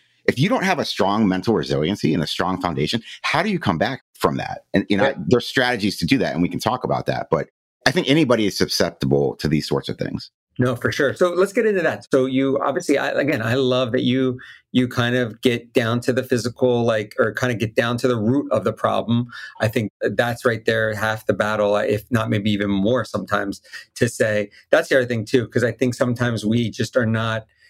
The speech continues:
Speaker 2: again, even asking for help in anything. I mean, I, I'll give you a perfect example. Like,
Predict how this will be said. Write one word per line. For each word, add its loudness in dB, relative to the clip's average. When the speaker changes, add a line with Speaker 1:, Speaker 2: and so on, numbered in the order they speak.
Speaker 2:
again, 2
even 2
asking 0
for 0
help -2
in 0
anything. -2
I -2
mean, 2
I, 0
I'll 0
give 0
you 0
a -10
perfect -2
example. 0
Like, -2